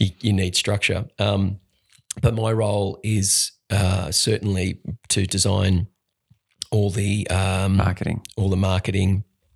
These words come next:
Speaker 1: all the branding on the projects, put together those,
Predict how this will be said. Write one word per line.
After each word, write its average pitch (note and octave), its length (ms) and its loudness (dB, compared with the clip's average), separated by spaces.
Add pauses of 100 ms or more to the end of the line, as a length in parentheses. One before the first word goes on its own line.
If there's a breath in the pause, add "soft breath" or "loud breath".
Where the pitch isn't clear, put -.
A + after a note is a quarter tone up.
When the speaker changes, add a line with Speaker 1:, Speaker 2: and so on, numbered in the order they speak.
(340)
Speaker 1:
all A2+ 80 4
the G2+ 100 0
branding G2 440 2
on F#2+ 80 2
the F2 80 0
projects, G2 640 -2
put - 220 -2
together F#2+ 320 0
those, G2+ 460 0